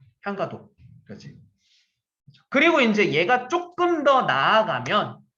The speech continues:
우리 같이 정리해봤던 송민곡 있잖아. 가사. 가사가 삼 단 구성이야.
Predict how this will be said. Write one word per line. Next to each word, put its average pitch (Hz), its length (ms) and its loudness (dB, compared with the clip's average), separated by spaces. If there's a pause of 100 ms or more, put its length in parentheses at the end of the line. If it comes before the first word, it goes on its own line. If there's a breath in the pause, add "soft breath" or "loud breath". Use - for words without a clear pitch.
(520)
우리 170 480 -8 (640)
같이 143 220 -12
정리해봤던 147 580 -6
송민곡 233 400 -8
있잖아. 117 220 -12
가사. 127 500 -6 (720)
가사가 220 880 2 (920)
삼 247 180 -2
단 247 160 2
구성이야. 120 500 -12